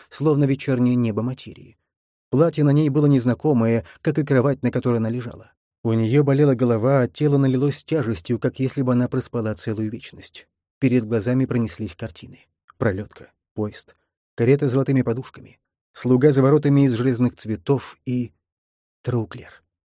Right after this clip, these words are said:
Она села в кровати, голова сразу же закружилась.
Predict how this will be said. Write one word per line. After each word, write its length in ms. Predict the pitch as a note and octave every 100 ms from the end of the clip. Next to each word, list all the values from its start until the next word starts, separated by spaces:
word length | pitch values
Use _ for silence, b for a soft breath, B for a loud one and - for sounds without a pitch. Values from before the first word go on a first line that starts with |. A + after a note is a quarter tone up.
| _ _ _ _ _
Она 240 | A2+ A#2
села 300 | A2+ D3 C#3+
в 80 | C#3+
кровати, 600 | - A#2 B2 C3 B2 B2 B B
голова 400 | D#3+ C3+ B2 B2+
сразу 320 | C3 C#3 B2 B2
же 80 |
закружилась. 640 | A#2 A#2+ A#2 A#2 - -